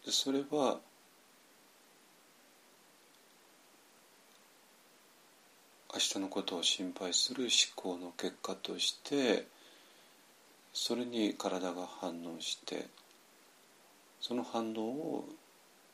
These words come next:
不安っていうエモーション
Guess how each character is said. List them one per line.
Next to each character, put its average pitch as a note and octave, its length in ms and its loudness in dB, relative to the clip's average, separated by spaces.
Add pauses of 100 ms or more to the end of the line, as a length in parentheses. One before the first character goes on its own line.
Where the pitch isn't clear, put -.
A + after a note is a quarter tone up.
(440)
不 E2+ 220 0
安 F2+ 140 -4
っ - 0 - (120)
て - 120 -4
い C#3 200 -2
う - 160 -6 (680)
エ D#2+ 100 -4
モ D#2 160 -8
ー D#2 60 -14
シ - 160 -4
ョ - 20 -8
ン - 60 -10